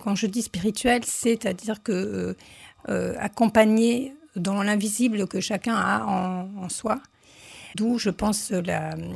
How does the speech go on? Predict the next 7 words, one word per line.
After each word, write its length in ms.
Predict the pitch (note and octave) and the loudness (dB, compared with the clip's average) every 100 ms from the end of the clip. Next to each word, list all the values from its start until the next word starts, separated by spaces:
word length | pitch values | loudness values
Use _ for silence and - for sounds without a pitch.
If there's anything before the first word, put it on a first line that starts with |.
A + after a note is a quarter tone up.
| F#3+ - - | -8 -6 -2
la 100 | F#3+ | -2
dédicace 680 | E3+ E3+ F#3+ G3+ G#3 - F3 | -4 -6 0 2 2 0 -2
de 280 | D#3+ E3+ | -4 -4
Jean-François 600 | F3+ F#3+ - F#3 - A3 G#3+ | -4 -4 0 0 2 4 6
à 320 | G3 E3+ E3+ | 6 4 0
la 240 | E3 E3 | -2 0
méditation. 760 | E3+ E3 E3+ F#3 - - C#4 | 0 -2 -2 -2 0 4 2